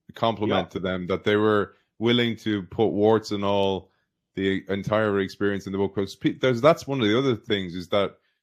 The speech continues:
Speaker 1: the victors write history, and it's like, we've been victorious, so therefore best foot forward stuff. But, like, you wanna show warts and all.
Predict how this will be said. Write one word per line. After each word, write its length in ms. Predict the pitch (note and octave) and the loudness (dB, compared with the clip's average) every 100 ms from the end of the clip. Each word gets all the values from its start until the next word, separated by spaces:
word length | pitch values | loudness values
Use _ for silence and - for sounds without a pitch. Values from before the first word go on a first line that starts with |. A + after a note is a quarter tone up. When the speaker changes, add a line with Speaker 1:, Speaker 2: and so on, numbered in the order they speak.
| _ _ _ _ | _ _ _ _
Speaker 1:
the 160 | F#2+ G2+ | -4 -2
victors 480 | G2 C3+ - A2+ G2 | 4 2 2 -2 2
write 280 | G#2+ G2 | 2 4
history, 540 | A#2 C3 - G2+ F2+ E2 | 4 2 0 0 2 0
and 380 | F#2 G2 F#2 - | -2 -4 -4 -6
it's 180 | F#2+ G#2 | -6 -4
like, 280 | G#2 F#2+ - | -4 -6 -10
we've 300 | G2+ G#2+ E2+ | -4 -4 -2
been 160 | G#2 | -4
victorious, 560 | G2 G2+ B2 B2 G#2+ F#2+ | -2 -2 2 2 2 0
so 80 | G#2 | 0
therefore 560 | G#2 G#2+ - G#2 F#2+ - _ - | 2 2 2 0 0 -4 _ 4
best 260 | G#2 - | 4 4
foot 240 | - G#2 - | -4 -4 -2
forward 380 | G#2+ A#2 A2 | 0 2 2
stuff. 240 | G2 G#2+ F#2+ | 0 -6 -4
But, 140 | G#2+ F#2+ | -4 -2
like, 220 | G#2+ G#2+ | -2 -2
you 80 | A2+ | -4
wanna 300 | C3 D3+ C#3 | 0 -2 -2
show 240 | - A#2+ | 2 4
warts 400 | G#2+ G#2 G#2+ - | 4 2 0 -2
and 140 | F#2+ F#2+ | -6 -2
all. 440 | A#2 F#2+ D#2+ A1+ | -2 -4 -8 -12